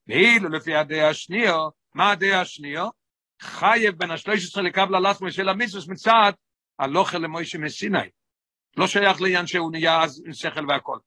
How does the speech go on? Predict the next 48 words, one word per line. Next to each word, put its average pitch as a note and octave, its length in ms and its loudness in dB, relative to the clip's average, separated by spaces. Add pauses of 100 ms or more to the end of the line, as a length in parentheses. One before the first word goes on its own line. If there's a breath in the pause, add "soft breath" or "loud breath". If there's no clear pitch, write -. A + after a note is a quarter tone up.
(140)
מה D#3 180 4
זה? F#3+ 180 0 (540)
מפני D3 240 -4
שזהו F#3 720 6
הרב, D#3 260 0
אה, D3 840 -6 (100)
הדגיש C#3+ 360 -4
את D3+ 100 -10
המילים D#3+ 320 -2
האלה. D#3 240 0 (240)
ציווי C4 640 2
הקדוש A3+ 420 2
ברוך A3 460 0
הוא. D#3 220 -8 (260)
אני G3 100 0
לא C4+ 140 6
עושה C4 160 2
את G#3+ 60 -2
זה A3+ 80 -4
כי A3 120 -10
עם A3 100 -2
השכל G#3+ 380 0
שלי G#3 220 -4
הגעתי G3+ 320 0
למסקנה G3 560 0 (280)
שאני F#3+ 140 -4
צריך F#3+ 180 -4
לעשות F#3+ 320 0
את D#3 60 -8
זה. E3+ 80 -4
אני E3+ 80 -6
עכשיו G3+ 220 -4
מבין F#3+ 300 -2
את G3 120 -4
היוקר G3 340 0
של F3+ 180 -12
המצוות. D3+ 380 -4 (260)
אני G3+ 120 2
עושה G3+ 140 2
את A3 60 4
זה A3+ 80 4 (120)
רק C4 240 6
בגלל B3 220 0
שהקדוש G3+ 360 -4
ברוך G#3+ 200 2
הוא G3+ 80 -10
ציווה G#3 300 2
עליי. C#3 220 -2